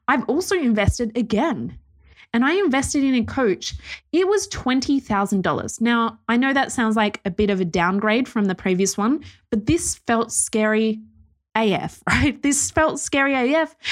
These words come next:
because I was saying yes to a new level of where I'm going. Also, twenty grand is not a small amount, obviously. Like, it's still a freaking huge amount. But I said yes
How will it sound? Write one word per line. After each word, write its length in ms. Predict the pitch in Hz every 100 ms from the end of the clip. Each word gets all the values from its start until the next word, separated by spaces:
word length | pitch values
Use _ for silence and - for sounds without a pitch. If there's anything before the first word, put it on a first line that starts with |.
| - -
because 420 | 269 - 269 247 -
I 160 | 226 254
was 180 | 277
saying 420 | 277 277 240 233 208
yes 480 | 180 247 - - - - _ -
to 140 | 247
a 180 | 226 220
new 420 | 220 208 214 220 220 -
level 340 | 196 196 202
of 160 | 190 196
where 180 | 185
I'm 140 | 175 170
going. 400 | 160 147 147 165 - _ _ - 220 -
Also, 360 | - 185 - 151
twenty 320 | - 240 240
grand 260 | 208 185 180
is 100 | -
not 160 | 185
a 40 | 165
small 260 | - 175
amount, 380 | 165 165 - 151 -
obviously. 580 | 175 170 - - 120
Like, 260 | - 202 -
it's 240 | 269 247
still 260 | - 339 269
a 60 | 277
freaking 420 | 277 277 254 247
huge 320 | 254 247 220
amount. 320 | 220 185 175 - - - - - - _ _
But 120 | - 247
I 100 | 262
said 300 | 277 240 196
yes 560 | 190 156 - - -